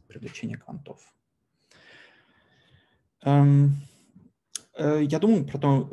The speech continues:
какие три научные области наиболее сравнимы по интересу. Э, ну, тут вопрос про мои научные области. Эм,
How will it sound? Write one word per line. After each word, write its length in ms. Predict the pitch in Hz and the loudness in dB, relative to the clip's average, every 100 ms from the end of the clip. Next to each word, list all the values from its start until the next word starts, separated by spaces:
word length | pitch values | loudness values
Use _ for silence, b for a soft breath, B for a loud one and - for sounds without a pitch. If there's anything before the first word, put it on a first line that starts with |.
| - | -10
какие 440 | 143 147 143 - - | -6 -2 -2 -6 -8
три 400 | 139 143 135 127 - | -2 0 2 0 -6
научные 420 | 127 123 127 127 | -4 -4 -4 -4
области 880 | 147 202 147 - - 120 120 120 120 214 _ _ _ _ - | -4 -2 -4 -6 -6 -4 -4 -4 -8 -12 _ _ _ _ -12
наиболее 340 | 127 123 120 | -8 -6 -6
сравнимы 360 | - 120 117 117 | -6 -4 -4 -4
по 120 | 120 | -6
интересу. 840 | 117 139 160 170 - 123 139 143 _ _ _ _ _ _ _ _ _ _ _ _ _ _ _ _ _ _ _ _ _ _ _ _ - | -6 -6 -6 -8 -10 -12 -12 -16 _ _ _ _ _ _ _ _ _ _ _ _ _ _ _ _ _ _ _ _ _ _ _ _ -12
Э, 280 | 131 123 123 - | -8 -8 -10 -8
ну, 260 | 147 143 | -6 -6
тут 260 | - 143 - | -8 -12 -6
вопрос 280 | 139 143 147 | -4 -4 -6
про 120 | 139 | -2
мои 300 | 131 127 143 | -2 0 -2
научные 480 | 143 127 127 - 113 | 0 -2 -4 -8 -10
области. 560 | 123 139 135 - - - 143 143 _ _ _ _ _ _ _ _ _ _ - B B B B B B B B _ _ | -10 -10 -12 -14 -16 -14 -14 -16 _ _ _ _ _ _ _ _ _ _ -20 B B B B B B B B _ _
Эм, 640 | 131 131 131 131 135 143 | -4 -2 0 0 -2 -6